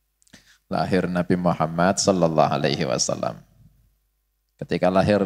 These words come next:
tahun gajah, ya kan?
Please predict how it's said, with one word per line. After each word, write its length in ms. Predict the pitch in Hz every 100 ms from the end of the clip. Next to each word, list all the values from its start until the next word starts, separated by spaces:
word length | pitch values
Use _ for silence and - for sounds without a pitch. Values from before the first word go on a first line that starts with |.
| -
tahun 480 | 87 98 113 131 117 - _ _ _ _ _ _ _ _ _ -
gajah, 420 | 76 - - 82 143 - _ _ _ _ _ _ -
ya 60 | -
kan? 240 | 131 160